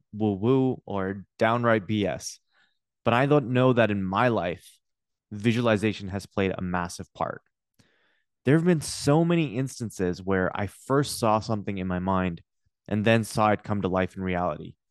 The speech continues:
It happened with getting the job at Salesforce. It happened with me visualizing moving to Toronto and living in a condo that overlooked Dundas Square. For those of you that don't know, Dundas Square is like, uh, a baby Times Square,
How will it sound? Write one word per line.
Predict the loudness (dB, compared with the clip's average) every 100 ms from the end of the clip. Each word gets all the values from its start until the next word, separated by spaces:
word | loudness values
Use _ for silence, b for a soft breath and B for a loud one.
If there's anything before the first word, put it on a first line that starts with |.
| _ _ b b b
It | -4
happened | -2 0 0 0 -2 -6
with | -4 -2 -2 0
getting | 0 0
the | -2
job | 0 0 -2
at |
Salesforce. | -2 0 0 0 -2 -2 -4 -14 _ _ _ _
It | -6 -4
happened | -2 -2 -2 -2
with | -2 -2
me | -4 -2 -2 -4
visualizing | -4 -2 2 2 2 -2 -4
moving | -4 -4
to | -8
Toronto | -10 -2 2 4 2
and | 2 0
living | -2 -2
in | -6
a |
condo | -6 0 0 4 2
that | 2 -2
overlooked | -4 -4 -4 -2 -4 -6 -20 _ _
Dundas | -2 0 0 0
Square. | -2 0 2 2 -2 _ b b
For | -4
those | -4 -2
of |
you | -4
that | -2
don't | -2 -2
know, | -2
Dundas | -2 -2 -2
Square | -4 -6 -4
is | -4 -6
like, | -8 -8 _ _ _ _ _ _ _ _ _ -6
uh, | -4 -4 -8 -14 _
a | -6
baby | 0 2 2 2 2 0 -4 -6
Times | -2 -2 -2
Square, | 0 2 2 0